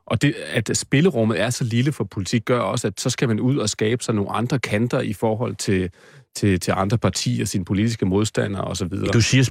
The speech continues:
Speaker 2: på et tidspunkt, at man sådan opfinder, øh, af en uenighed.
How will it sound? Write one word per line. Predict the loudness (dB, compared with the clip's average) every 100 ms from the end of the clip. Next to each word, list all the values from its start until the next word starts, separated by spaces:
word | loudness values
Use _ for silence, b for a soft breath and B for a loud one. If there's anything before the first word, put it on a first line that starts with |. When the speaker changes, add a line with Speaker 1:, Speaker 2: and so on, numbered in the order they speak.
| -2 0
Speaker 2:
på | 0
et |
tidspunkt, | 2 2 2 0 0
at | 2
man | 0
sådan | -2 _
opfinder, | 0 0 -2 -10 0 0 0 -6 -8 _ _ _ _ -4 0
øh, | 2 2 0 0
af | -2 0
en | 0 4
uenighed. | 4 6 4 4 0 -2 -6